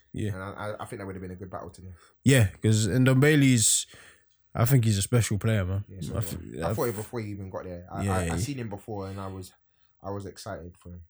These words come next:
Speaker 1: Yeah, like, he's got a lot. Like, he, he's got the, like, the Pogba type swivels. He's powerful enough to drive through the middle. He can score goals if he wants to.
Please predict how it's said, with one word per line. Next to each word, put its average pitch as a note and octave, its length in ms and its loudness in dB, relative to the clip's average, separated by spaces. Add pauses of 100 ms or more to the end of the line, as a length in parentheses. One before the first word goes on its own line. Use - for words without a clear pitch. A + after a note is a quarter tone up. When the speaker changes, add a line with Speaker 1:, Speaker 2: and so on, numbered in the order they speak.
Speaker 1:
Yeah, A2 500 0
like, A2 120 0
he's C#3+ 180 4
got C3 220 4
a A#2 40 6
lot. C3+ 240 2 (220)
Like, G2 180 -2
he, B2 220 -2 (300)
he's B2 160 0
got B2+ 220 2
the, A2+ 400 4 (500)
like, A2 140 0
the B2+ 80 4
Pogba C3+ 480 2
type C3 260 4
swivels. B2+ 760 2 (500)
He's G#2 100 -2
powerful B2 520 2
enough B2 240 4
to A2+ 100 2
drive A#2+ 340 4
through A#2+ 180 4
the A2 60 4
middle. A#2 300 6
He A2+ 140 4
can G#2 180 0
score B2 380 2
goals A#2 380 4
if A2 120 0
he G2+ 80 0
wants A#2+ 380 2
to. A2 240 2